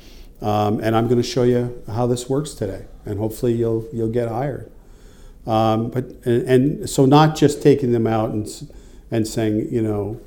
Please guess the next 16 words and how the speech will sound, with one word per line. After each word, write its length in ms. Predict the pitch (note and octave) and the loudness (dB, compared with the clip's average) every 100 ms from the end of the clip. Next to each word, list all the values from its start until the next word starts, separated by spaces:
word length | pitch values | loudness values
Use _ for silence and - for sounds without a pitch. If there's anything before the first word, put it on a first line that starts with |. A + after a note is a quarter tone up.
| - - - | -20 -20 -4
"Watch 400 | A#2 A2 G#2+ - | 0 2 0 -4
me," 180 | A2 G#2 | -2 -2
and 140 | G2+ | -4
not 220 | G2+ A#2 | -6 -6
really 240 | A#2 G#2 G2 | -6 -4 -4
talking 400 | - G#2+ G#2+ A2 | -4 -4 -4 -6
to 80 | G#2+ | -6
them. 120 | G#2 | -4
I 60 | G#2+ | -2
really 320 | A2+ A#2+ A2+ | 0 2 2
enjoyed 520 | G#2 A2 G#2+ G2+ - - - - - | 0 -2 0 -2 -6 -18 -20 -20 -8
getting 240 | - A2+ G#2+ | 0 2 2
to 100 | A2+ | -2
know 160 | G#2+ | -4
people 520 | G#2+ - G#2+ G#2+ G#2 G2+ | -4 -6 -4 -2 -2 -2
and, 260 | F#2+ G2 | -4 -8